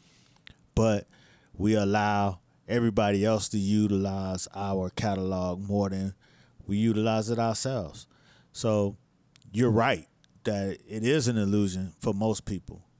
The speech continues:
but it, it has a potential to be a lot of things for everybody if we look at it the way, you know what I'm saying, we wanna look at it to utilize it.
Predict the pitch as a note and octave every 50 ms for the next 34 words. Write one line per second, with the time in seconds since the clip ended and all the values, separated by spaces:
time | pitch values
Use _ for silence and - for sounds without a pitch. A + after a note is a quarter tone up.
0 | _ _ _ _ _ _ - G2 G2 G2+ G2 F#2+ F2 - - F#2+ G#2 A#2 A#2+ A2+
1 | G2+ G2 F#2 - - - - - D3 C#3 - - A2 G2+ F#2+ - _ _ _ _
2 | _ _ _ _ - - G2 E2 A2 G#2 G2 F#2 F#2+ G#2 A2 A2+ A2 G#2 - -
3 | G#2+ G2+ F#2+ F#2 F2+ F2 - - - _ _ _ - - - D#2+ D#2+ F#2 A2 A2+
4 | G3 F#3+ E2+ D#2+ E3+ E3 - - D#3 - _ _ _ _ - F#2 F#2+ F#2 - -
5 | G2+ F#2+ F#2 F2 F2 F#2+ - - F2+ F#2 G#2 - - F#2+ F#2 F#2 F2 F2 C#2 -
6 | F2 E2+ F2+ F2 E2+ E2+ E2+ - _ _ _ _ _ _ _ _ _ _ _ _
7 | _ - G#2 G#2 G2+ G2 F#2+ - - G2+ G2 F#2+ F#2+ F#2 F#2+ G#2 G2 G#2+ G#2+ G#2+
8 | G2 G2 G2 F#2 - G#2 F#2+ F#2 E2+ E2+ F2+ F2 F2+ F#2 F2 F#2 A2 A2+ G2+ F#2
9 | E2 D#2 D2 - - -